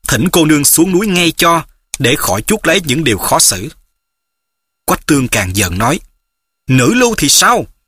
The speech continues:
Chẳng lẽ nữ lưu không phải là người? Tại sao các vị gây khó dễ cho Giác Viễn đại sư, đã xiềng xích đại sư,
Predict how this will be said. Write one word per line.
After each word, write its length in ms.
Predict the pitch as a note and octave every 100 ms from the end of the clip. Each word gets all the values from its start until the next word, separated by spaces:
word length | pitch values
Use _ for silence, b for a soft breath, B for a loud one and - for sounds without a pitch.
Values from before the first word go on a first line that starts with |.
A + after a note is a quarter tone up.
| _ -
Chẳng 180 | G3+
lẽ 140 | F#3+ G3+
nữ 240 | D#3+ A2+
lưu 280 | G#3 G#3 G3
không 220 | - A#3
phải 220 | - E3+
là 100 | G#3
người? 380 | C#3 D3+ E3 G3 - _ _ _ _
Tại 180 | - D3
sao 160 | E3+ A3
các 180 | C4 -
vị 140 | B2
gây 160 | E3+ F#3+
khó 260 | - B3+ A#3
dễ 180 | B2 E3+
cho 180 | F3 D3+
Giác 180 | G3+ -
Viễn 220 | A2+ F3
đại 140 | A2
sư, 280 | - F3 G3 G3 _ _
đã 120 | - G3
xiềng 320 | - C#3+ A2
xích 240 | - -
đại 160 | G#2 G2
sư, 300 | - F#3+